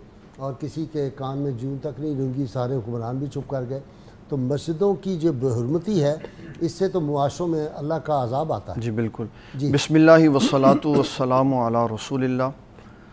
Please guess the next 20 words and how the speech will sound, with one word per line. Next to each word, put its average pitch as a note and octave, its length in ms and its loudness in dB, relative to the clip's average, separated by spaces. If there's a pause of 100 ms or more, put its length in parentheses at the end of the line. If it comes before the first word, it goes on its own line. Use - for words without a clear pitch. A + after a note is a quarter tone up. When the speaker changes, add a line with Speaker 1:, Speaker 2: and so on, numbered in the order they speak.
(380)
Speaker 2:
आज C#3+ 180 8
हम D#3 300 8
मस्जिद C#3 340 2
क़ुबा C3+ 320 4
शरीफ C3+ 340 0
के C3 340 0
फ़ज़ाइल B2 680 0
व B2+ 40 4
मनाक़िब A#2+ 600 0
और A#2+ 320 0 (340)
तामीर B2+ 340 2
मिल्लत C3 400 2
के B2 340 0 (280)
मौजू B2+ 260 0
पे B2+ 100 -2
गुफ्तगू B2+ 440 -4
के B2 120 -2
लिए A#2+ 120 0
बैठे G#2+ 300 -4
हैं। A#2 200 -4